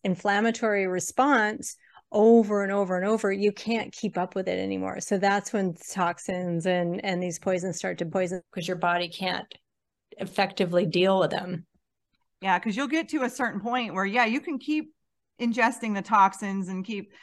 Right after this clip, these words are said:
Speaker 2: doing that, but you'll get to a certain point where it will manifest into illness, dise-, disease, or even cancer,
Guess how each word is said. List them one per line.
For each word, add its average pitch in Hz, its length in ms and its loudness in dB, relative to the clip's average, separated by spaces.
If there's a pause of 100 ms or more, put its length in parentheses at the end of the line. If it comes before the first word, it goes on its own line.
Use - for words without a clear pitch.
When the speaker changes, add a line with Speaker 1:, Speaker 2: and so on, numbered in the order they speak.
(200)
Speaker 2:
doing 277 240 -2
that, 220 200 4
but 214 140 0
you'll 226 140 0
get 247 320 0
to 240 160 -4
a 214 60 -2
certain 220 360 -4
point 220 400 -4
where 190 480 -2
it 208 160 -2
will 196 160 0
manifest 185 760 -2
into 185 480 -4
illness, 185 520 -4
dise-, 180 460 -8
disease, 180 760 -4
or 175 300 -2
even 196 280 -4
cancer, 180 680 -6